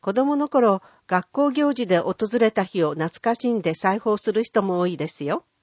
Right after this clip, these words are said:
緑豊かな環境の中、美味しい空気を吸いながら、ゆったりとした時間を過ごしませんか？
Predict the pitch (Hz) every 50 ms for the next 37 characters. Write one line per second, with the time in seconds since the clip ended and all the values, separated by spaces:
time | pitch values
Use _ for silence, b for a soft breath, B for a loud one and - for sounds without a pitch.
0 | _ _ _ _ _ _ _ _ _ _ _ _ _ _ _ _ _ _ _ _
1 | _ _ _ - 190 247 233 262 247 226 233 226 226 233 - 240 226 - 226 214
2 | 208 190 - 208 214 226 208 - 226 220 220 220 214 208 208 202 - 196 180 b
3 | b b b b b b b _ 175 190 233 262 - - - 269 269 269 - 285
4 | 269 262 - 247 214 208 214 - - 226 226 220 220 214 208 208 190 175 175 160
5 | b b b b b b b b _ _ - 180 185 - _ _ _ - 254 285
6 | 311 302 - - 233 233 - - - 196 196 190 196 - - 202 202 196 185 180
7 | 196 - 208 170 202 - - 190 185 170 - - 175 147 131 - 147 190 277